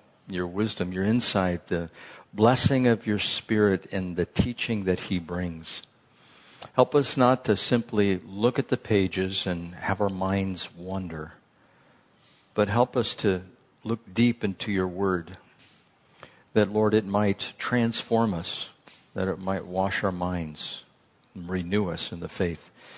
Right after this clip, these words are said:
And help us to be diligent in this, Lord. At times I know we all slack on that, but help us to be consistent. And we ask also, Lord, that you would bring to remembrance the things that we need to understand and know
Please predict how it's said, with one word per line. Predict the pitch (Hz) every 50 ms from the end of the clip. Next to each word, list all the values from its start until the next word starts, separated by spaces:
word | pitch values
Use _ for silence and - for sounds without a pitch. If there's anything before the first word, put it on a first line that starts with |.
| - - - - - - - - - - _ _ _ _ -
And | 123 120
help | 117 135 156 - -
us | 143 127 - -
to | - 127
be | 110 107
diligent | 92 - 107 110 110 107 - 117 110 117 -
in | - 110 107
this, | 107 107 - - -
Lord. | 113 110 117 123 120 117 - 107 117 -
At | - 104 101 101 - _ _ _ _ _ _
times | - - 117 113 113 113 104 104
I | 101
know | 101 101 104 104
we | 101 98 101 98
all | 92 - 98 98 104 107 104 107 113 - - _
slack | - - - - 101 95 98 107 - -
on | 107 104 107
that, | 107 110 113 - - _ _ _ _ _ _ _ -
but | 101 95 104 98
help | 85 95 98 98 -
us | 107 95 -
to | - -
be | 92 98 92
consistent. | 90 - - 87 80 - - - 107 101 - - 123 127 - - _ _ _ _ _ _ _ _ _ _ _ _ _ _ _ - - -
And | 117
we | 120 135
ask | 139 139 135 127 - -
also, | 123 120 127 - - 117
Lord, | 104 95 92 92 92 90
that | 90 87 - -
you | - 104 95
would | 90 85 85 - - - - - - - - - - - - _ -
bring | 135 143 170
to | 165 - 143
remembrance | 143 131 123 120 123 120 123 123 123 - -
the | - 104
things | - - 131 120 120 127 110 95
that | 110 -
we | 101 110 113 110
need | 107 107 104 107 107 101
to | - - - 104 95 92 92 -
understand | - 95 107 110 101 101 - - - 104 104 107 107
and | 98 90 92
know | 92 90 90 98 110 120 131 127